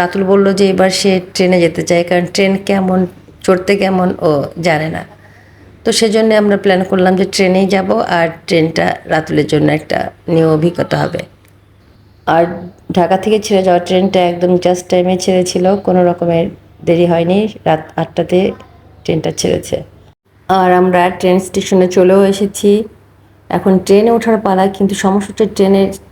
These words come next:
ইটোগুলো থাকে অনেক উঁচু, তবে সিঁড়ি আছে। সিঁড়ি থাকার পর আমার একটু সমস্যা হয়েছিল, তো যাই হোক উঠে পড়েছি। আর এখন আমরা হচ্ছে সিটে বসবো, কিন্তু এখানটা সমস্যা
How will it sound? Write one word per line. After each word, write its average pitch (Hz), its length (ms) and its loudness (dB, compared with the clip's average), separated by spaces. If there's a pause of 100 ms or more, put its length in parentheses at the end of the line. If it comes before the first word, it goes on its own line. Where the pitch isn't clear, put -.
ইটোগুলো 180 360 2
থাকে 196 160 0 (100)
অনেক 170 180 0 (340)
উঁচু, 180 220 -2 (460)
তবে 190 200 0 (100)
সিঁড়ি 226 240 2 (120)
আছে। 226 240 -4 (1120)
সিঁড়ি 202 260 0
থাকার 202 240 2
পর 202 80 0 (120)
আমার 226 180 2
একটু 254 120 -6 (100)
সমস্যা 240 360 0
হয়েছিল, 240 360 0 (200)
তো 220 140 -2
যাই 226 220 2
হোক 247 140 0 (240)
উঠে 202 220 0
পড়েছি। 220 380 2 (880)
আর 190 80 2 (120)
এখন 208 160 -2 (100)
আমরা 196 200 2 (120)
হচ্ছে 190 320 -2 (1080)
সিটে 240 260 0 (100)
বসবো, 202 240 2 (100)
কিন্তু 220 220 -2
এখানটা 220 320 0
সমস্যা 220 320 -2